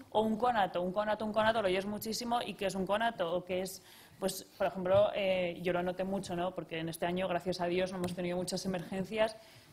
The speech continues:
pero en un incendio, pues todos los periodistas te preguntan la diferencia entre estabilizado, extinguido, controlado. La gente no lo sabe y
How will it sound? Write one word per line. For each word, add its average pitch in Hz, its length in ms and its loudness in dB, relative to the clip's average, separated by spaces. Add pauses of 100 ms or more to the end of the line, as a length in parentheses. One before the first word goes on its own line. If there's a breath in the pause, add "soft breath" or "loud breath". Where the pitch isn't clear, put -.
pero 175 600 6
en 180 400 0
un 196 140 -2
incendio, 202 500 -4 (180)
pues - 260 -4
todos 220 220 4
los 233 140 -2
periodistas 214 460 -2
te - 80 -2
preguntan 196 420 2
la 220 60 4
diferencia 185 420 -2
entre 196 460 2 (180 loud breath)
estabilizado, 202 920 6
extinguido, 220 640 -4
controlado. 208 640 4
La 180 140 2
gente 202 280 -2
no 277 100 4
lo 185 120 2
sabe 240 340 0
y 175 320 -4